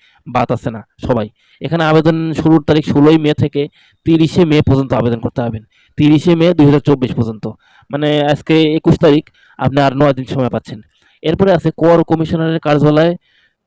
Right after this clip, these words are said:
কর অঞ্চল পঁচিশ, উনিশের পর পঁচিশ, এটা পঁচিশ, পঁচিশ কর অঞ্চল।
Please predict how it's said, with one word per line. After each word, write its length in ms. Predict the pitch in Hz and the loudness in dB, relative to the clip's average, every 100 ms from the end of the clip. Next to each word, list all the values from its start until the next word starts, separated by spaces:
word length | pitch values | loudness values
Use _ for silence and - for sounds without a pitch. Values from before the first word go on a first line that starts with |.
| _ | _
কর 220 | 160 160 | 2 4
অঞ্চল 300 | 160 151 170 | 2 2 -2
পঁচিশ, 460 | - 165 - 117 - - | 0 0 0 -4 -6 -2
উনিশের 300 | 156 160 165 | -2 0 0
পর 160 | 175 | -2
পঁচিশ, 420 | 175 175 - - - | 0 -2 -2 -14 -8
এটা 160 | 156 | -8
পঁচিশ, 260 | - 156 151 - - | -4 -2 -4 -6 -2
পঁচিশ 360 | 170 160 151 | 0 0 -4
কর 200 | - 151 | -2 0
অঞ্চল। 320 | 147 135 131 | 0 0 -4